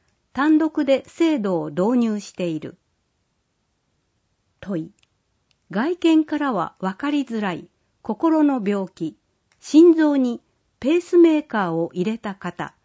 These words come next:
妊娠初期、出産後間もない女性等も、堂々と障害者用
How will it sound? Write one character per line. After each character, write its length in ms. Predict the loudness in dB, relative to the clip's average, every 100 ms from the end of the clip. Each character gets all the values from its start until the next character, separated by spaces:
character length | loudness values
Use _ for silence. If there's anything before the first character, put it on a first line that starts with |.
| _ _ _ _ _
妊 280 | 4 6 4
娠 400 | 2 -4 -4 -6
初 180 | -4 -6
期、 240 | -4 -12 _ _ _
出 200 | -10 -10
産 520 | -10 -6 -4 -2 -4
後 200 | -4 -8 _
間 140 | -4 0
も 140 | 4
な 160 | 4 2
い 120 | -2
女 160 | -6 -12
性 400 | -12 -12 -12 _ _
等 220 | -4 -2 -2
も、 240 | -4 -8 _ _ _ _
堂 240 | -4 -2 0
々 240 | 0 -2
と 300 | -6 -12 -12 _ _ _
障 280 | -6 0 2
害 220 | 2 -2
者 220 | -6 -6
用 340 | -4 -4 -6